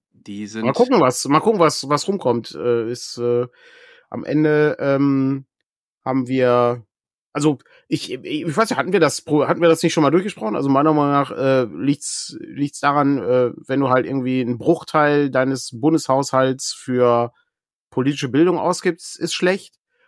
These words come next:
Speaker 2: Und wenn du irgendwie, weiß nicht, zwanzig Jahre oder noch länger eigentlich nie irgendwas dafür tust, dass der,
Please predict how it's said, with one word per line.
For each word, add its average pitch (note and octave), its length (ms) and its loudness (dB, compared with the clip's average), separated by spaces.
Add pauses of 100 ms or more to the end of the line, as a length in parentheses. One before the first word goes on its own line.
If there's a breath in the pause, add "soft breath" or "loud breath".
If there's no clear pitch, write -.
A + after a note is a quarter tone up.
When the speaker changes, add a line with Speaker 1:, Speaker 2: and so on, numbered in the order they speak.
(160)
Speaker 2:
Und C#3 240 0
wenn D3+ 160 2
du D3+ 140 4
irgendwie, C#3+ 580 2
weiß C3+ 180 2
nicht, C3 220 -2
zwanzig C#3+ 340 -2
Jahre D3 380 2
oder C3 200 2
noch C3+ 260 0
länger D3 340 2
eigentlich B2+ 340 -2
nie C#3+ 420 -4
irgendwas C#3+ 360 -2
dafür D3 260 -2
tust, - 460 -4
dass - 340 -6 (160)
der, A#2+ 600 0